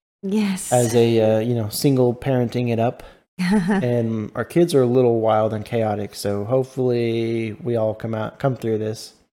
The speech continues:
Speaker 1: Yes. But you play God of War on Give Me God of War difficulty, so this would be easy peasy for you. You're ready, Kevin. You're ready.
Speaker 2: Yeah, I'm, if anything, I'm learning from Kratos of, uh,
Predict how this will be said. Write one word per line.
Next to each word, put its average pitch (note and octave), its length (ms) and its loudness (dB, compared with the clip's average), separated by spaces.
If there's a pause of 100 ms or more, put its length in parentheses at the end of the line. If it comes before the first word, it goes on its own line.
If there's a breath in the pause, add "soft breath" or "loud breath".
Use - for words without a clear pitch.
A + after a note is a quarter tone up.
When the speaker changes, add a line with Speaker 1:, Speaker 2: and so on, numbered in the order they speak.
Speaker 1:
Yes. G3+ 720 -8 (420)
But C4 140 4
you E4 160 2
play A3 440 6
God F3 240 4
of E3+ 160 2
War F3 380 6
on F3 340 -2
Give A3 200 2
Me A3+ 160 0
God F#3+ 200 4
of F3+ 200 -2
War F3 720 2 (180)
difficulty, G3 1000 0
so A3+ 160 -4
this C#4+ 320 -4
would B3+ 260 -6
be F3+ 320 2
easy G3 380 4
peasy F3 420 2
for D3+ 180 0
you. D#3 200 -2
You're C#4+ 240 4
ready, F#3 340 4
Kevin. F3+ 400 -2
You're A3+ 160 0
ready. F3+ 380 -2
Speaker 2:
Yeah, G#2 160 -4
I'm, C#3 280 -2
if C#3 140 -2
anything, C#3+ 420 2
I'm A#2+ 160 -2
learning B2 360 0
from A#2 180 -6
Kratos A2 640 -2
of, G#2+ 160 -8
uh, G2+ 400 -4